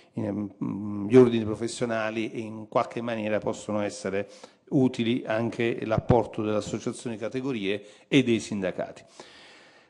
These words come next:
Ri-, non mi è parso di sentire, ma chiedo scusa se magari mi è sfuggito, il concetto del, ehm, della, eh, valorizzazione,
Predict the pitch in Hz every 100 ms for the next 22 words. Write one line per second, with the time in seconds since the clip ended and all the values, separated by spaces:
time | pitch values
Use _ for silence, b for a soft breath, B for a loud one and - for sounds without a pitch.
0 | B 143 156 190 190 180 180 175 196 185
1 | - 160 151 151 135 139 135 143 120 117
2 | 113 110 - 117 117 - 127 110 104 117
3 | 110 107 110 110 110 - 160 131 120 131
4 | 135 120 127 117 - 139 127 - 117 -
5 | - 120 113 113 113 110 107 107 107 104
6 | 92 82 78 _ _ _ - _ _ _
7 | _ _ _ _ _ - _ - - _
8 | _ - _ _ _ _ _ _ _ _
9 | _ - - 120 123 120 120 117 110 110
10 | 113 110 107 107 135 139 127 117 107 131
11 | - 127 123 123 123 127 127